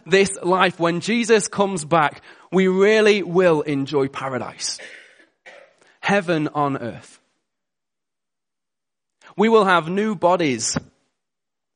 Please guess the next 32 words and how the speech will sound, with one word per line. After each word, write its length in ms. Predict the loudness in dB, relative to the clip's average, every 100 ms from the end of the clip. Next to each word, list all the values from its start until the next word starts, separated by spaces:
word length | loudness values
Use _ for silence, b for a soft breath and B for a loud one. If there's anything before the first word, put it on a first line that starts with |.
| -4
with 120 | 0
no 180 | 2 2
aches 380 | 0 -4 -14 -8
or 160 | -8
pains, 720 | -6 -4 -4 -6 -10 -10 -12 _ _ _ _
no 140 | -6 -4
sickness 640 | -4 -6 -6 -4 -6 -4
or 80 | -4
disease. 680 | -4 -6 -10 -14 -12 -12 -12 _ _ _ _ _ _ _ _ _ _ _ -8
They're 100 | -4
not 100 | -2
gonna 100 | 0
get 220 | -2 -4
tired. 580 | -8 -4 -2 -2 -6 -12 -20 _ _ _ _ _ _ _ _ _ _ _ _ _
When 100 | -4
you 160 | -2 -2
g-, 320 | -6 -12 -8
love 320 | -2 -2 -2
to 100 | -4
have 160 | -2 0
a 60 | -2
life 360 | -2 -4 -4
without 220 | -4 -2
that 180 | -2 -4
feeling 380 | -4 -4 -2 -2
of, 100 | -6 -8
"Oh, 320 | -16 B B B B B B -16
it's 100 | -6
morning 400 | -2 -2 -2 -4
again. 360 | -6 -8 -10 -18 _ _ _ _ -18
I'm 180 | -16
tired." 520 | -12 -10 -8 -10 -12